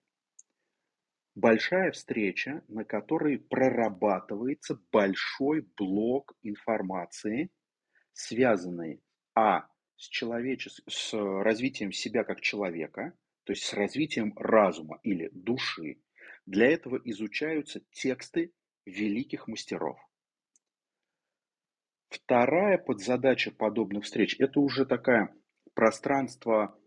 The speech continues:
уже таких, э, профессионализированных уже так, э, групп. То есть над разумом, над душой работают все вместе, а дальше, э, идет деление по специализациям,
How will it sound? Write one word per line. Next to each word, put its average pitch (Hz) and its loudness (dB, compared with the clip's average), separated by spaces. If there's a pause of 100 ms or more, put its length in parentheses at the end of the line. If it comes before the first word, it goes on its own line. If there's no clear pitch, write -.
(160)
уже 113 -4
таких, - -6 (200)
э, 92 -2 (200)
профессионализированных 120 0
уже 95 -2
так, 87 -8 (120)
э, 107 -4 (420)
групп. 104 0 (960)
То - -6
есть - -10 (720)
над 120 0
разумом, 101 0
над 98 -12
душой 123 -2
работают 104 -4
все - -6
вместе, 147 -4
а 104 -4
дальше, 143 0
э, 101 0 (460)
идет 113 0
деление 104 2
по 104 -2
специализациям, 101 -2